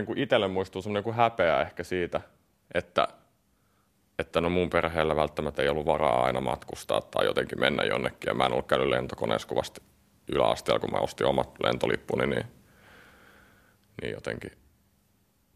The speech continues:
sellaisissa asioissa. Ja ihan varmasti vaikuttaa siis just siihen, niinku, siihen niinku perheen johonkin t-, vanhempien väliseen johonkin. Varmaan se, koska itekin kun miettii nykyään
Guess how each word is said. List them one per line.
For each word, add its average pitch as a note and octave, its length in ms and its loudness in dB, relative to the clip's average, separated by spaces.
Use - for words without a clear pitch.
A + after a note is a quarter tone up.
sellaisissa E2+ 560 0
asioissa. C#2 580 -2
Ja F#2 100 2
ihan C3 200 2
varmasti G2 400 0
vaikuttaa E2+ 440 2
siis - 280 -8
just E2+ 200 -8
siihen, F2 280 -2
niinku, E2 300 -6
siihen F#2 260 -2
niinku F#2 200 -4
perheen F#2 360 2
johonkin F2 260 -4
t-, - 280 -10
vanhempien F#2+ 420 2
väliseen E2+ 420 2
johonkin. E2 380 -4
Varmaan F#2 300 0
se, F2 60 -12
koska - 260 -2
itekin F#2+ 360 0
kun D#2+ 120 -10
miettii E2 320 0
nykyään D#2+ 420 2